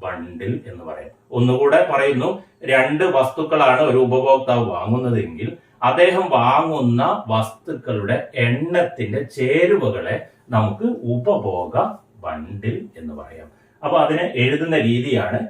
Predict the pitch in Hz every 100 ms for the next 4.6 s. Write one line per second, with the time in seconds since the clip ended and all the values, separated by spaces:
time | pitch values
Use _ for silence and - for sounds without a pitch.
0 | - 110 107 - 131 113 104 - - _
1 | - 117 - - 110 95 78 78 - -
2 | - _ _ 240 247 185 139 165 175 131
3 | 139 143 151 - 170 185 - - 107 101
4 | 107 90 90 - -